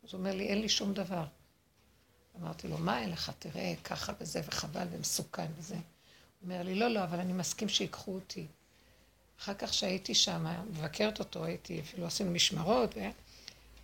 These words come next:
אז הוא אומר לי, "את חושבת שאני סתם פה? את יודעת כמה תיקונים יש לעשות פה?" <laughs> חמוד כזה, כמה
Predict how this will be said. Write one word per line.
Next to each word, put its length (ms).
אז 220
הוא 80
אומר 220
לי, 140
"את 80
חושבת 280
שאני 220
סתם 340
פה? 80
את 140
יודעת 240
כמה 240
תיקונים 640
יש 200
לעשות 680
פה?" 100
<laughs> 0
חמוד 500
כזה, 340
כמה 340